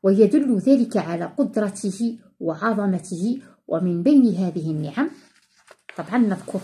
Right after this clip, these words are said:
كل النعم الموجودة في سورة النحل، نعمة الألبان والأنعام. قال الله تعالى: "وإن لكم في الأنعام لعبرة، نسقيكم مما في بطونه من بين فرث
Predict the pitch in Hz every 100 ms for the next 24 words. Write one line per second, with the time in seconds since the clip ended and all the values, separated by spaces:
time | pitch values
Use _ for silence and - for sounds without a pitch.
0 | - 302 240 190 196 240 185 180 160 240
1 | 277 269 190 - 311 - 196 160 - 160
2 | - _ _ _ _ _ _ _ _ -
3 | 220 320 294 277 269 208 - 185 160 196
4 | 233 269 277 302 - - 165 247 269 214
5 | 180 165 156 - - _ _ _ _ _
6 | 214 202 185 175 156 170 - 147 175 180
7 | 220 - _ _ _ _ - - 240 233
8 | 214 202 202 196 - 190 - 185 185 202
9 | 269 247 247 269 311 165 - _ _ _
10 | _ - 190 - - 233 233 214 254 254
11 | 247 240 233 247 294 294 185 - - _
12 | _ 185 170 196 202 196 208 233 220 214